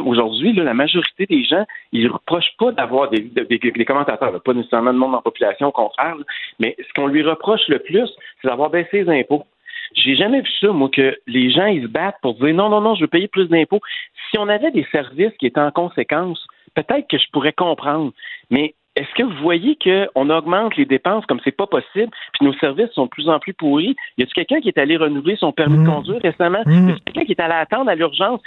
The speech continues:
Speaker 1: Y a-t-il
Speaker 2: Mmh.
Speaker 1: quelqu'un qui s'est promené sur une route du Québec puis qui a vu une nid de poule ? Je veux dire, c'est, en quoi que donner plus d'argent au gouvernement, ça
Speaker 2: Mais
Speaker 1: vous en donne plus pour votre argent ?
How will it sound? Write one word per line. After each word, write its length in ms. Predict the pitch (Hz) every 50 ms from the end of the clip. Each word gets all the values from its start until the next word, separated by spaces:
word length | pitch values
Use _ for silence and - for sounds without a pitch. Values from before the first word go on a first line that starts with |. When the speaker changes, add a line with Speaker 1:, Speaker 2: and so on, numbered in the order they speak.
| - - -
Speaker 1:
Y 40 | 160
a-t-il 100 | 165 185
Speaker 2:
Mmh. 40 | 202
Speaker 1:
quelqu'un 180 | 196 170 349 370
qui 80 | -
s'est 80 | - 165
promené 300 | - 160 170 170 214 254
sur 140 | - - 175
une 100 | 165 160
route 180 | 156 202 285 - -
du 80 | - -
Québec 340 | - 165 147 180 254 285 -
puis 80 | - -
qui 60 | 175
a 40 | 143
vu 100 | 135 180
une 120 | 190 185
nid 80 | 170 -
de 40 | - _ -
poule ? 240 | 202 247 294 294 196 - - - - -
Je 60 | 160
veux 20 | 156
dire, 80 | 151 - - - - - - - _ -
c'est, 80 | - - -
en 160 | - - 160
quoi 300 | - - - 311 359 359
que 140 | - - 139 - -
donner 260 | 160 151 185 196 185 -
plus 180 | - 208 277 277
d'argent 360 | - 165 156 151 143 226 220
au 20 |
gouvernement, 560 | 180 151 139 151 156 156 156 147 156 185 240 254
ça 100 | 139 151
Speaker 2:
Mais 100 | 165 143 123
Speaker 1:
vous 60 | 147
en 80 | 151 147
donne 200 | - 151 147 139
plus 300 | - - 170 226 247 -
pour 160 | - 160 135 -
votre 180 | 139 139 - 143
argent ? 380 | 123 127 - - 165 202 226